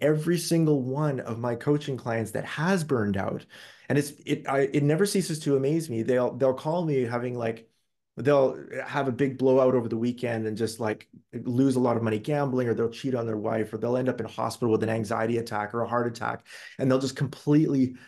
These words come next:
burn out in the classic sense. And then they'll call me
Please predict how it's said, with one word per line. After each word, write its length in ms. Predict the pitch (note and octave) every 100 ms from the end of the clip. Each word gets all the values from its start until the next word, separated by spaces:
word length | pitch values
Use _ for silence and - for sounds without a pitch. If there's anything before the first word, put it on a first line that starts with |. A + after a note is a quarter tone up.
| - G#2
burn 260 | - C#3+ C3+
out 240 | C#3 C3
in 80 | B2+
the 80 | A2+
classic 560 | A#2 B2 B2 C#3 C3 A#2+
sense. 380 | - A#2+ G#2
And 120 | G2 B2
then 120 | D3+
they'll 120 | D3+
call 300 | - D#3+ F#3+
me 320 | D#3+ G#2 G#2+